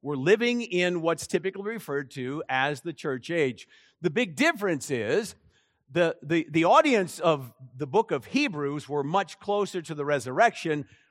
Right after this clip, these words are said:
We are closer to the return of Christ. But there is this basic similarity. We're between the resurrection of Jesus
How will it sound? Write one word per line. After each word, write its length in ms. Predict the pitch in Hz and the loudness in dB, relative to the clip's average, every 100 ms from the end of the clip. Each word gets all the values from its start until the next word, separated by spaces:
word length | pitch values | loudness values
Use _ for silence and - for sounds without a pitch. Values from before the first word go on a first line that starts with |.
| _ | _
We 260 | 120 165 202 | -4 4 6
are 140 | 202 | 6
closer 720 | 196 151 135 120 127 117 120 _ _ _ _ _ _ _ _ | 2 -4 -2 -4 -8 -8 -10 _ _ _ _ _ _ _ _
to 80 | 120 | -12
the 80 | 123 | -8
return 420 | 127 - 113 101 | -8 -8 -10 -10
of 140 | 101 | -14
Christ. 640 | - 185 151 90 - - _ _ _ _ _ _ _ _ _ - | -8 -4 -4 -6 -14 -20 _ _ _ _ _ _ _ _ _ -12
But 120 | 123 | -8
there 140 | 143 | -4
is 160 | 147 110 | -6 -6
this 260 | 127 - | -6 -6
basic 680 | - 87 120 135 160 - 190 | -10 -12 -4 -4 -4 -6 -8
similarity. 800 | - - 175 165 160 160 120 92 | -8 -10 -8 -8 -6 -6 -8 -10
We're 160 | 90 107 | -12 -12
between 500 | 110 107 - 175 214 | -12 -14 -12 -8 -6
the 140 | 214 | -4
resurrection 680 | 160 123 104 98 90 - 95 | -2 -2 -4 -10 -12 -14 -18
of 140 | 80 | -16
Jesus 520 | 95 92 87 95 90 | -16 -16 -16 -20 -20